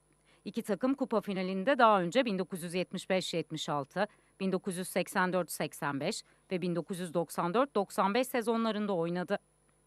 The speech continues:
Bu finallerin ikisinde Galatasaray'ımız, birinde de Bordo Mavililer kupaya uzanan taraf oldu. İki takım Türkiye Kupası'nda on dokuz kez rakip oldu. Geride kalan on dokuz müsabakada Sarı Kırmızılı takımımız on,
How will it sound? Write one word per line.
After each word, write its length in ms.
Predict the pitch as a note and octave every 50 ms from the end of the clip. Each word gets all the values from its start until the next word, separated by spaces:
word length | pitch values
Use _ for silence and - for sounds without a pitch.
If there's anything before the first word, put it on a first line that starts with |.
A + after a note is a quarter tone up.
| _ _ _ - - - - _ _
Bu 100 | A3 G#3+
finallerin 540 | - - G#3+ G#3 G3+ G3 G3 G3 F3 G3 G3
ikisinde 480 | F#3 - - - - - G3 G#3 C4+
Galatasaray'ımız, 960 | D4 B3+ A3 G3+ A3 G3+ G#3+ F#3 - - F3+ E3+ F3 E3 E3+ G#3+ C#4+ - - - -
birinde 380 | G3+ G3 F3 F3+ F3 E3+ D#3
de 140 | - B3 B3+
Bordo 300 | A#3+ A3+ A3 G#3 G3 F#3
Mavililer 580 | E3+ F3 E3 E3 D#3 E3+ E3 D#3+ F3 G3+ A#3+ D4
kupaya 420 | - - - C4 - B3 G#3+ F#3+
uzanan 380 | F3 E3 E3+ F#3 F3+ A3+ B3 C4
taraf 320 | - A#3+ G3+ F#3+ F3 -
oldu. 300 | G3 F3 F#3 F3+ F3+ F#3+ - _ _ _ _ _ _ _ _ _ _ _ _ _ _ _ _ _
İki 200 | - A3+ - C#4+
takım 320 | - D4 C4+ - D#4 D#4+ D4+
Türkiye 320 | - C#4+ B3+ - C4 A#3
Kupası'nda 560 | A3 A#3 G#3+ - A3 F#3+ - A3+ G#3 G#3 G3+
on 180 | G3 B3+ D4+ D4
dokuz 300 | C#4+ B3+ - B3 - -
kez 260 | - C4+ C4+ B3 A3+
rakip 300 | A3+ G#3 - - E3 -
oldu. 340 | G#3 G3 G3+ G3 G3+ G#3+ - _ _ _ _ _
Geride 300 | - G#3+ G#3 G#3+ G#3 G#3
kalan 260 | - A3 G3 G3 G3+
on 160 | G3+ G3+ G3
dokuz 280 | F#3+ F#3 - G#3 F#3 D3+
müsabakada 680 | F#3+ F#3 - - G3+ F#3+ F#3 F#3+ - G#3 F#3+ A#3 C#4+
Sarı 240 | D4 - - A3+ G#3+
Kırmızılı 460 | - - F#3+ E3+ E3 - F#3 E3 D#3+
takımımız 600 | - - G3 F3+ - G3 F3+ E3+ E3 D3+ C3 - - _
on, 280 | - F3 F3+ G#3 B3